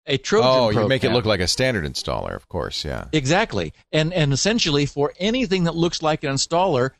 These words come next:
Speaker 1: Vista completely drops its guard. And Joanna's complaint was anything that with those words in the name, for example, can install drivers in the kernel. And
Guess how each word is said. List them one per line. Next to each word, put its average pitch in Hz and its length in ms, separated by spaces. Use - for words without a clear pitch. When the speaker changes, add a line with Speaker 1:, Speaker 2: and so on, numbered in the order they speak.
Speaker 1:
Vista 147 480
completely 202 680
drops 175 400
its - 160
guard. 98 500
And 156 260
Joanna's 196 540
complaint 127 520
was 101 500
anything 226 760
that 151 100
with 156 260
those 190 300
words 175 640
in 165 160
the 151 80
name, 139 580
for 113 220
example, 107 640
can 196 120
install 190 520
drivers 170 680
in 156 140
the 185 80
kernel. 208 480
And 160 380